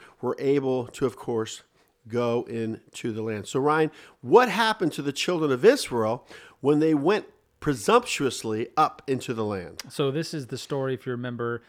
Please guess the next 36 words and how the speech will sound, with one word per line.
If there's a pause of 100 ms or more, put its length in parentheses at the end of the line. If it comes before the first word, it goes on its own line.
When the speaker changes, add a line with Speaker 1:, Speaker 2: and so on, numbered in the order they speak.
(280)
Speaker 2:
when
they
said,
Hey, (320)
um, (320)
"Uh, (140)
uh, (100)
uh,
we're
just
kidding. (140)
We, (100)
we,
we
could
take
it
where,
where
we're
gonna
go."
And
so
what
ends
up
happening
is
the,
um,
the
Amorites
come
against
them